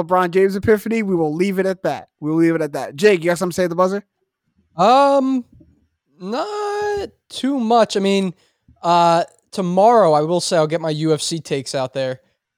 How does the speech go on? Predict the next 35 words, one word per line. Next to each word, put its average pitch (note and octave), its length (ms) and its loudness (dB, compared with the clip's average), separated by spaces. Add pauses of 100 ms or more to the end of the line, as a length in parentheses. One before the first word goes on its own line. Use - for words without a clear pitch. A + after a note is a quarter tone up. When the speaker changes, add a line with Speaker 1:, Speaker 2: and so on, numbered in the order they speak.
(100)
Speaker 2:
Uh, C#3 720 -2 (420)
kind C4 260 -2
of B3 80 -2
a A3+ 40 -2
stinker B3 720 -4 (120)
of F3 100 -2
a E3 60 -4
card, A3 480 0 (280)
but E3 300 -2
the D3 60 -4
main F#3 180 -2
event G#3 260 0
will F3+ 80 -4
be D#3+ 120 -2
a D#3 40 2
lot C#3+ 280 -2
of D#3 80 -6
fun D#3+ 340 -2
if C#3+ 180 -8
you C#3+ 140 -8
like C#3+ 340 -4 (380)
watching D3 680 -4
entertaining D3+ 540 -6
fights. F#3 540 -2
Uh, C#3 200 -2
there's C#3+ 200 -6
a - 20 -12
guy, C#3+ 160 -2
Kevin F#3 300 -6
Holland, G3+ 580 -2 (400)
who E3+ 380 2
is D3 180 -2
five G#3+ 320 0
and A#3 100 2
oh A3+ 360 2